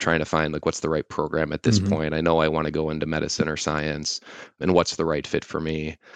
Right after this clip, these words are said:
Speaker 1: Another finding was that, and this is not groundbreaking, but for us, I'll, I'll give some context for it, but that location is really in consideration from the beginning for many
Speaker 2: Mm-hmm.
Speaker 1: of these students. And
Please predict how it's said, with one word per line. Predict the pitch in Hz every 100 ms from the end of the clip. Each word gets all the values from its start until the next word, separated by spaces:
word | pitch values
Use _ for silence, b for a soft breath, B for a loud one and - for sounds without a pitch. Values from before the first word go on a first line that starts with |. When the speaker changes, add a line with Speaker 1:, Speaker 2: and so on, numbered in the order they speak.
| B B B _
Speaker 1:
Another | 123 143
finding | 147 101 101 95
was | 90 82
that, | 90 87 85 80 -
and | 78 101
this | 98
is | 95
not | 95 90 - -
groundbreaking, | 82 85 90 95 92 98
but | 87 -
for | 90
us, | 87 85 -
I'll, | 78
I'll | -
give | 80 85
some | - 80 76
context | - 78 85 80 -
for | 80 80
it, | 73
but | 78
that | 78 76
location | 85 85 - 90 - 82 78 80 -
is | 85
really | 85 82 82
in | 78
consideration | 82 78 82 78 80 78 - 78 71
from | - 85
the | 76
beginning | 76 80 78 78
for | - 123
many | 104 113
Speaker 2:
Mm-hmm. | 78
Speaker 1:
of |
these | 76 73
students. | - 80 78 76 -
And | - 85 80